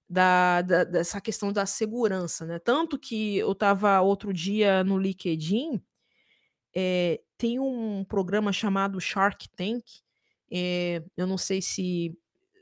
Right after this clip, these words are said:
pra o público que fala espanhol tá entendendo o que eu estou falando, mas aqui no Brasil é, é um programa que, que bastante, bastante gente tem assistido, e eu assisto bastante.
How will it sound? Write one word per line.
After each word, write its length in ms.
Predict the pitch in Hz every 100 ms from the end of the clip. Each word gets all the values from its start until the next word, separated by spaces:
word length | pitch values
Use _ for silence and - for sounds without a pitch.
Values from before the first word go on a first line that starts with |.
| _ -
pra 180 | 170
o 100 | 170
público 440 | 175 202 202 185 -
que 140 | -
fala 200 | - 180
espanhol 300 | 180 - 180
tá 100 | 180
entendendo 360 | 180 180 175 180
o 20 |
que 80 | -
eu 60 |
estou 180 | 160 175
falando, 560 | 170 160 175 226 214 175 _ _ _ _ -
mas 460 | 185 190 190 185
aqui 180 | 202 202
no 80 | 233
Brasil 440 | 220 202 180 190
é, 40 | 214 196 180 _ _ -
é 80 | 196
um 100 | 202
programa 480 | 202 202 202 208 208
que, 180 | - - _ _ _ -
que 60 |
bastante, 600 | 190 214 208 262 262 - _ -
bastante 420 | 214 214 269 277
gente 280 | 233 240 -
tem 160 | 240 220
assistido, 680 | - - - - 247 247
e 60 | 220
eu 100 | 208
assisto 420 | 202 - - -
bastante. 600 | 214 202 - 240 262 -